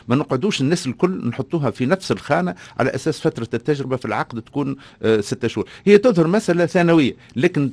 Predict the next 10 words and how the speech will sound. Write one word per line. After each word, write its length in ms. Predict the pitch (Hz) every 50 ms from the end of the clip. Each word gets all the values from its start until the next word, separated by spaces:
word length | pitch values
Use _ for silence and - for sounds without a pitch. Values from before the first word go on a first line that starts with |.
| - -
وقعها 500 | 139 170 240 233 - - - - - 110
على، 200 | 98 107 107 107
على 420 | 104 101 92 87 90 104 117 120
عقود 380 | 107 107 113 - - 143 131 101
الشغل 380 | 107 - - 175 156 120 107
وعلى 200 | 101 104 120 120
تجديد 400 | 117 - 123 110 110 156 165 -
عقود 280 | 98 113 - - 127 104
الشغل 340 | 113 - - 170 147 120 110
وعلى 240 | 117 120 131 139